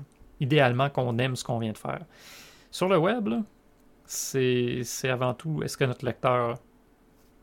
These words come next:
a trouvé ça utile et a trouvé ça pertinent ? Truc numéro deux, identifiez ce que votre lecteur cherche vraiment. Fait que je vous ai mis évidemment le petit gif de So tell me what you want, what you really,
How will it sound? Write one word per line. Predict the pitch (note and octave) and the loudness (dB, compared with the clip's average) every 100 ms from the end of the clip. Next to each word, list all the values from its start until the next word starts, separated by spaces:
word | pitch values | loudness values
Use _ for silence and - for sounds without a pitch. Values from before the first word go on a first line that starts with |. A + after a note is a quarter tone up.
| _ _ _ _ _ - - - | _ _ _ _ _ -20 -12 -6
a | |
trouvé | C#3+ C3 B2 | -6 -4 -2
ça | - | 0
utile | B2 - F3+ F3 | -2 -2 -4 -2
et | B2+ A#2 | -2 -2
a | A2+ | -2
trouvé | - A#2 | -6 -6
ça | - | -6
pertinent ? | C#3+ - - - - _ _ _ _ _ _ _ _ _ _ - _ _ _ _ - - _ - - _ _ _ _ - _ - _ - | -8 -10 -12 -14 -14 _ _ _ _ _ _ _ _ _ _ -20 _ _ _ _ -20 -20 _ -20 -20 _ _ _ _ -20 _ -20 _ -2
Truc | A3+ A3+ | 0 6
numéro | F#3+ E3+ D#3+ | 8 8 8
deux, | F3 - - _ _ _ _ - - | 6 4 -6 _ _ _ _ -8 0
identifiez | D#3 E3 G#3+ | 4 4 2
ce | F#3+ | 2
que | D#3+ | 4
votre | C3+ C3+ | 4 2
lecteur | B2+ D3 C#3+ | 4 6 6
cherche | - B2+ A2+ | 4 0 0
vraiment. | A2+ A2+ B2 - _ _ _ _ - _ _ - | -2 -2 -4 -12 _ _ _ _ -20 _ _ -4
Fait | C3 | -2
que | |
je | A2+ | -2
vous | A#2+ | 0
ai | B2 | 0
mis | C3 | 0
évidemment | C#3 A#2+ B2 | 2 2 2
le | C#3 | 2
petit | - - B2 | 0 -4 -2
gif | B2 C3+ C3+ | 2 2 2
de | A#2+ A#2 A2+ B2+ - | 2 4 2 0 -4
So | - C3+ | -4 -2
tell | E3 | 0
me | F#3 | 0
what | F3+ D#3 D#3 | 0 -2 0
you | |
want, | C#3+ D3 C#3+ D3 | 0 0 -2 -4
what | C#3 | -2
you | C3+ | -2
really, | C3 D3 B2+ B2+ C3 | -2 -2 -2 -2 -4